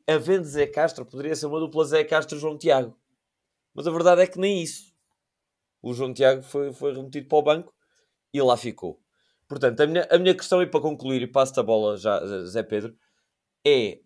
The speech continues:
hum, qual é a mensagem exatamente que nós queremos passar para os jovens? Se é de aposta, se não é de aposta, e até faço já aqui a ponte para o, o, o Dani, que é assim: dizer,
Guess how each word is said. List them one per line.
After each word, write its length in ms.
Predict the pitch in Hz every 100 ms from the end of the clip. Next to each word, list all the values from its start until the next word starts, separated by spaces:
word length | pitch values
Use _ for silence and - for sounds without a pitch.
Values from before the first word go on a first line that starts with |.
| 131 131 127 127 123
hum, 240 | 117 113 - _ _ _ _ _ _ _ _ -
qual 180 | 180
é 80 | 196
a 40 | 196
mensagem 400 | 196 185 185 185
exatamente 500 | 180 185 185 190 -
que 100 | 180
nós 160 | 185
queremos 240 | 185 185 180
passar 320 | 190 180 180
para 120 | 196
os 60 | 170
jovens? 480 | 202 185 123 - _ _ _ _
Se 220 | - 170
é 60 | 156
de 60 |
aposta, 440 | 139 143 165 175 165
se 120 | -
não 80 | 151
é 40 |
de 80 | 135
aposta, 360 | 131 147 156 156
e 20 |
até 140 | 151
faço 280 | - 147 131
já 140 | 139
aqui 340 | 135 135 135 131 _ _ _ _ -
a 80 | 143
ponte 420 | - 156 143 131 - _ _
para 280 | 135 123 113
o, 220 | 104 92
o, 300 | - 110 117
o 20 | 120
Dani, 520 | 117 117 107 92 98 _ _ _
que 140 | 135
é 60 | 139
assim: 440 | 135 139 110 85 _ _ _ _ _ _ _ -
dizer, 640 | 131 135 156 127 110